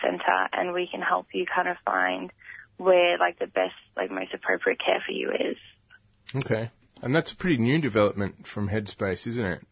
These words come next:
Speaker 2: Like, before Headspace was around, there wasn't such a kind of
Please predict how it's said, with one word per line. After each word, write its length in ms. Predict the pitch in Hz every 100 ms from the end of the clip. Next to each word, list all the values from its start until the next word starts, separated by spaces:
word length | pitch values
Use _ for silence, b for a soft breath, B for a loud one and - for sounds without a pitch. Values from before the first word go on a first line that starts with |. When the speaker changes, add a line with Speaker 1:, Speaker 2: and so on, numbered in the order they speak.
| 92
Speaker 2:
Like, 220 | 101 98 - _ _ -
before 500 | 113 - - 143 139
Headspace 580 | 120 120 - 113 104 -
was 120 | 101
around, 640 | 95 113 117 95 113 120 - b b b _
there 160 | 107 101
wasn't 420 | 110 107 110 -
such 300 | - 104 -
a 100 | 98
kind 240 | - 104
of 100 | 95